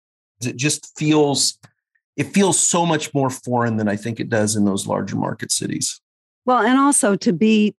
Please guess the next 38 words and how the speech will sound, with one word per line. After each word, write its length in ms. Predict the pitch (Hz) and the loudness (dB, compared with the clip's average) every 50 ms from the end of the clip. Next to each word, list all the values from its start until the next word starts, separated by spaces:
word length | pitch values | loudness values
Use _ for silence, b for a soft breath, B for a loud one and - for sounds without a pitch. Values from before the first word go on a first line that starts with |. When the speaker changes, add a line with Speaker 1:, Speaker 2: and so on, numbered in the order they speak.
| _ _ - | _ _ -6
Speaker 2:
the 160 | 180 160 - _ - | -6 -6 -6 _ -4
team 300 | - 254 220 208 208 196 | 2 4 6 6 6 6
that 120 | 190 190 196 | 6 4 4
everybody 400 | 190 185 190 156 185 175 175 170 | 4 2 2 2 4 2 2 2
does 400 | 139 - 190 208 233 233 180 175 | 2 0 0 2 2 2 2 2
know 220 | 185 165 165 165 | 2 4 2 0
from 240 | 156 - 175 160 165 | 0 0 0 2 2
that 200 | 165 165 160 - | 2 0 -2 -4
part 180 | - 170 160 160 | -6 -4 -2 -2
of 60 | 165 | -2
the 60 | 160 | -4
country, 360 | - - 175 170 165 - 175 | -2 -2 -2 -2 0 0 0
to 60 | 165 160 | -2 0
beat 200 | - 180 170 - | 0 -2 -2 -4
the 60 | 170 | -6
Cardinals, 680 | - - 165 185 190 196 175 151 - 160 - - - - | -8 -4 0 0 2 4 2 2 0 -2 -8 -10 -8 -4
you 60 | - | -2
know, 160 | 147 147 143 156 | 0 0 0 0
that 100 | 135 131 | 0 2
had 80 | 127 | 2
to 60 | 120 127 | 4 4
Speaker 1:
Mm-hmm. 160 | 127 123 156 | 4 2 2
Speaker 2:
have 100 | 151 - | 0 0
been 240 | 160 160 151 147 - - _ _ _ _ _ _ _ _ - | 2 4 4 4 2 0 _ _ _ _ _ _ _ _ -4
just 220 | - 156 - - - | -4 -4 -4 -2 -2
so 180 | - 180 160 | 0 0 0
great 300 | - - 175 180 208 170 | 2 2 2 4 4 4
when 120 | 175 170 170 | 4 4 4
you 80 | 165 160 | 4 4
were 100 | 165 160 | 2 0
a 60 | - | 0
kid. 340 | - - 220 233 196 - B B B B B B | 0 0 0 0 0 -2 B B B B B B
Uh, 160 | - 208 196 | 0 0 0
g-, 240 | 202 160 240 175 190 | 0 -2 -4 -6 -4
tell 140 | - 294 302 | 0 4 6
me 140 | 320 359 359 | 6 6 6
your 100 | 359 302 | 6 4
experience. 760 | 254 - - - - 226 226 220 214 202 202 202 196 - | 2 -2 -4 -4 -2 0 4 4 6 6 6 4 2 -2